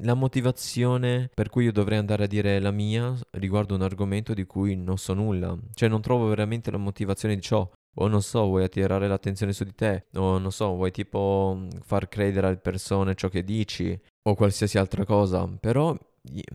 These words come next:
io vi giuro che non capisco il perché di una cosa del genere. Io non vado mai ad esprimere un'opinione di cui non so nulla, cioè,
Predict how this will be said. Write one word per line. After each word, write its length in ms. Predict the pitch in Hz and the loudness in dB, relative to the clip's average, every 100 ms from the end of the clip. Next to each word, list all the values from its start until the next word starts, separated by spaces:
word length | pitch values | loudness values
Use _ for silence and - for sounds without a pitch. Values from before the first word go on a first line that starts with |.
| 90 | -4
io 260 | 123 196 123 | 0 2 2
vi 140 | 98 | 0
giuro 260 | 98 139 143 | 2 2 2
che 160 | 107 | 0
non 400 | 95 92 104 113 | 0 0 0 0
capisco 680 | - 98 110 110 - - 107 | -2 -4 -2 -4 -4 0 0
il 140 | 101 | 0
perché 400 | - 98 98 104 | -2 -4 -4 -4
di 80 | 95 | 0
una 160 | 95 92 | 0 0
cosa 240 | 104 95 | 0 0
del 220 | 92 92 | 2 0
genere. 560 | 90 104 107 92 92 90 _ - | 2 2 2 2 2 -2 _ -2
Io 120 | 110 | 2
non 100 | 113 | 4
vado 220 | 98 95 | 4 4
mai 140 | 92 101 | 4 2
ad 100 | 92 | 2
esprimere 400 | 87 - 92 92 | -2 -2 -2 0
un'opinione 520 | 92 87 - 92 92 | 0 -2 -4 -2 -2
di 100 | 90 | -4
cui 280 | 98 95 92 | -2 0 0
non 140 | 92 | -2
so 160 | - 92 | -2 -2
nulla, 320 | 98 104 90 | 0 0 0
cioè, 260 | - 90 | 0 -2